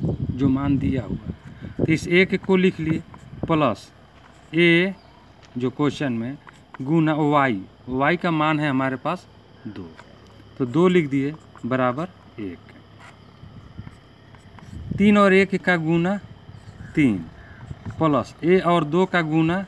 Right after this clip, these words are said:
टू ए, टू ए बराबर एक। चूँकि टू ए बराबर एक यहाँ है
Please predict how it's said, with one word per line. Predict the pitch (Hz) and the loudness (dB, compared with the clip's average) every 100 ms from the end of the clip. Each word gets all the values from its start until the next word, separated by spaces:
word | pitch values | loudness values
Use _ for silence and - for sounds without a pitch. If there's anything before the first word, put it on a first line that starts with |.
| - - - - - - - | -12 -20 -20 -20 -20 -20 -6
टू | 165 170 170 | 0 0 0
ए, | 143 123 85 - - - - - - - - - - - - - | -2 -2 -4 -14 -20 -20 -20 -20 -20 -20 -20 -20 -20 -20 -16 -6
टू | 147 120 | -2 -2
ए | 127 170 - - - - - - - - | -4 -8 -16 -20 -20 -20 -20 -20 -20 -12
बराबर | 117 120 117 143 185 - - - 131 | -6 -4 -4 -6 -12 -18 -20 -12 -6
एक। | 113 90 - - - - - - - - - - - - _ - - - - - - | -6 -6 -14 -20 -20 -20 -20 -20 -20 -20 -20 -20 -20 -20 _ -20 -20 -20 -20 -20 -10
चूँकि | 175 160 165 - - - - - - - | -8 -4 -6 -8 -16 -20 -20 -20 -20 -4
टू | 202 214 202 | 2 2 2
ए | 156 135 95 85 - - - - | 2 2 0 -8 -20 -20 -20 -10
बराबर | 127 139 147 135 127 139 - | -2 2 4 2 0 -6 -2
एक | 175 190 190 | 2 2 2
यहाँ | 170 170 147 | 2 2 0
है | 175 | -4